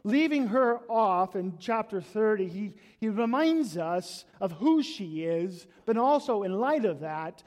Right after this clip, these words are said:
the conflict which exists within the family. One might expect that it would read,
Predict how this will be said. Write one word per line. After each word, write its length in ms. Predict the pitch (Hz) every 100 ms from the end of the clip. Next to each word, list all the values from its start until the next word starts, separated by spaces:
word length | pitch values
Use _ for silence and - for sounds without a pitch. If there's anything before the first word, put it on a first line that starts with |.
| _ -
the 80 | 185
conflict 600 | - 277 254 175 175 180
which 180 | 180
exists 580 | 185 170 196 208 156 -
within 260 | 185 175 180
the 60 |
family. 560 | 160 190 185 143 135 - _ _ -
One 240 | 233 269
might 200 | 226 285
expect 840 | 220 - - 254 196 151 - - - _ _ _ _ _ _ _ _ _ _ _ -
that 100 | 147
it 80 | 147
would 180 | 151 156
read, 480 | 247 240 208 165